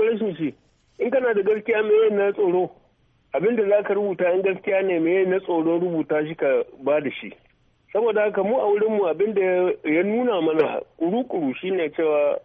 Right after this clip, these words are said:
wanda abin, masu miƙa wannan ina tsammani ba su da gaskiya. Inda suna da gaskiya ba ya kamata su ji tsoron rubuta abin da yake tare da su, su miƙa ma wa'annan masu zuwa sababbi ba. Saboda haka nan wannan ma suna kafa shaida ne mu a wurinmu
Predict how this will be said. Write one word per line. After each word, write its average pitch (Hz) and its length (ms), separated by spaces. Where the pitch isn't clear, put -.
wanda 190 460
abin, 165 340
masu 147 340
miƙa 220 420
wannan 151 380
ina 170 180
tsammani 151 420
ba 147 180
su 131 80
da 123 120
gaskiya. 101 400
Inda 190 280
suna 185 220
da 147 100
gaskiya 160 400
ba 156 240
ya 151 80
kamata 156 560
su 127 80
ji 151 120
tsoron 147 680
rubuta 147 460
abin 143 300
da 131 80
yake 127 420
tare 117 280
da 110 100
su, 110 220
su 127 60
miƙa 135 420
ma 123 120
wa'annan 131 560
masu 120 340
zuwa 123 340
sababbi 95 500
ba. 98 120
Saboda 190 320
haka 190 180
nan 170 260
wannan 202 360
ma 185 180
suna 185 300
kafa 196 360
shaida 160 360
ne 135 120
mu 156 240
a 135 80
wurinmu 123 380